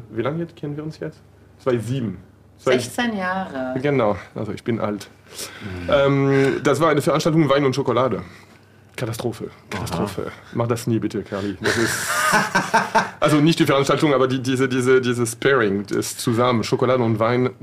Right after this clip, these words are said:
Speaker 1: Portwein vielleicht.
Speaker 3: Vor-,
Speaker 1: Aber
Speaker 3: wollte ich
Speaker 1: das
Speaker 3: grad sagen, ja, so.
Speaker 2: Mhm.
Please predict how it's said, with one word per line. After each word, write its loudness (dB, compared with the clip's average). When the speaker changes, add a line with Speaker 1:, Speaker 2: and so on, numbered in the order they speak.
Speaker 1:
Portwein 2
vielleicht. 0
Speaker 3:
Vor-, 4
Speaker 1:
Aber 4
Speaker 3:
wollte 4
ich 4
Speaker 1:
das 4
Speaker 3:
grad -4
sagen, 2
ja, -2
so. -2
Speaker 2:
Mhm. -8